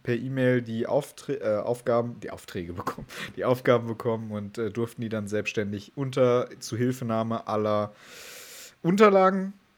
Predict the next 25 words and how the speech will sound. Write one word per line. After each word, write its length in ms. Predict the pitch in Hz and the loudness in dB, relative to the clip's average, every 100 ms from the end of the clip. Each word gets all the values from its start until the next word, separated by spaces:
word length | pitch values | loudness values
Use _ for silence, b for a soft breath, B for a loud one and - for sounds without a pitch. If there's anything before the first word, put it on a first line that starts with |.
| _ _ | _ _
bearbeiten 680 | 165 165 170 165 165 160 156 | 4 6 6 6 6 4 0
und 120 | 135 | -4
mussten 320 | 131 127 - 123 | 0 0 -2 -6
diese 240 | 117 123 | -4 -2
dann 260 | 117 113 107 | -2 -2 -2
bis 240 | 110 - | -4 -4
um 520 | - 110 107 107 104 | -6 -6 -6 -8 -10
spätestens 720 | 98 - 113 110 - 110 101 - | -10 -6 -4 -4 -6 -8 -8 -6
dreizehn 480 | 101 101 101 - | 0 0 -2 -10
Uhr 160 | 104 98 | -12 -12
zurückgeschickt 640 | - 113 165 - 151 - | -6 -4 -4 -4 -6 -6
haben 260 | 139 131 131 | -2 -2 -2
an 100 | 120 | -8
die 80 | 117 | -6
Verwaltung. 720 | - 110 110 110 - 110 113 | -6 -2 0 0 -4 -8 -8
Ähm, 320 | 113 107 107 113 | -4 -4 -4 -10
es 120 | 127 180 | -4 -2
hat 180 | 170 - _ 110 _ _ | -2 -4 _ -20 _ _
eigentlich 460 | 117 127 190 185 120 | 2 2 2 -2 -2
alles 280 | 143 135 120 | -4 -4 2
reibungslos 600 | 123 151 147 131 127 127 | 2 2 -4 -2 -2 -2
funktioniert. 640 | 123 - 113 107 135 - b b b b b b - - - - | -6 -6 -6 0 0 -2 b b b b b b -20 -20 -20 -6
Bei 200 | 127 123 | 4 6
mir 220 | 131 135 | 6 4
sowieso. 600 | 113 120 156 156 175 180 | 2 0 0 2 2 2